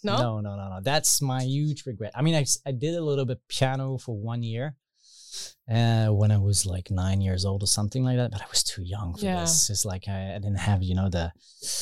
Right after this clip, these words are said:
Speaker 2: the, this, just, I was not focused enough to do it.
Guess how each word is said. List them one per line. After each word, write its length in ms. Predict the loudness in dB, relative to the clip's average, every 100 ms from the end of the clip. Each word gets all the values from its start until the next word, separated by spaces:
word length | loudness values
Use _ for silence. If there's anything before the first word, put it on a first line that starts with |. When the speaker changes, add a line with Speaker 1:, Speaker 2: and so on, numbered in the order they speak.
| -6 -10 -4
Speaker 2:
the, 260 | 0 2 0
this, 440 | 0 0 0 -2 0
just, 200 | 0 0 2
I 80 | 4
was 140 | 4
not 200 | 2 -2
focused 800 | -4 2 6 6 6 4 4 0
enough 420 | -2 -2 -2 -4 -2
to 100 | 0
do 180 | 0
it. 100 | -2